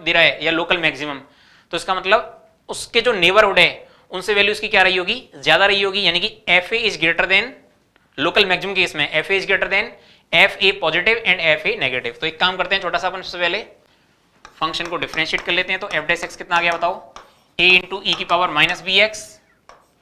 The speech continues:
plus ए X into e की power minus B X और minus बी एक्स का minus B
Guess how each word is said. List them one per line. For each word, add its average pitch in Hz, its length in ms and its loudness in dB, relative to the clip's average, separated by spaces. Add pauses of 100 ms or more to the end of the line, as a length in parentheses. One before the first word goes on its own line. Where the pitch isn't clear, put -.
(120)
plus 165 300 4 (880)
ए 175 140 4
X 185 160 2
into 202 240 -8 (160)
e 185 80 2
की 208 120 -4
power 196 280 2
minus 170 320 0
B 190 160 0
X 220 220 -4
और 160 160 -2
minus 165 260 -2
बी 180 100 -4
एक्स 185 120 -6
का 202 120 -2
minus 160 280 -2
B 120 180 -12